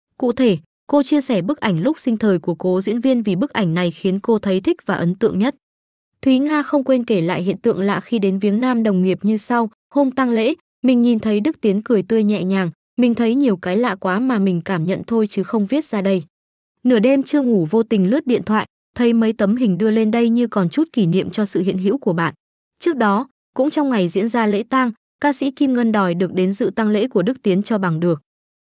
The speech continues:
Bữa đó chị Kim Ngân cũng một hai đòi đi dự tang lễ. "Vô chốn đông người, cũng sợ chị la hét gì bất chợt. May quá, chị im du nhẹ nhàng lắm.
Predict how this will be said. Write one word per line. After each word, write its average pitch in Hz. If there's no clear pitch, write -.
Bữa 254
đó 233
chị 226
Kim 254
Ngân 247
cũng 269
một 240
hai 233
đòi 190
đi 208
dự 196
tang 196
lễ. 180
"Vô 285
chốn 247
đông 277
người, 208
cũng 269
sợ 220
chị 208
la 226
hét 254
gì 202
bất 208
chợt. 220
May 240
quá, 214
chị -
im 254
du 240
nhẹ 208
nhàng 170
lắm. 165